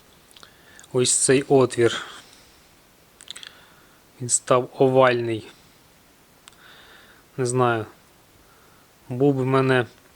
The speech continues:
зварювальний апарат по алюмінію, я, напевно, б його заварив і наново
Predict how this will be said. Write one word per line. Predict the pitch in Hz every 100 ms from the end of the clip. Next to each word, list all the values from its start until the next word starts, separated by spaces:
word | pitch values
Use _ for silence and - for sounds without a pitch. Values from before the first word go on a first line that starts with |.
| _ - -
зварювальний | 127 135 135 131 131
апарат | 131 151 190 208 -
по | 139
алюмінію, | 135 127 120 117 110 - -
я, | - 127
напевно, | 127 - 131 131
б | 123
його | 123 123 - - - - -
заварив | 123 127 135 160 196 214 - _ _ _ _ _ - _ -
і | 143
наново | 131 135 135 127 123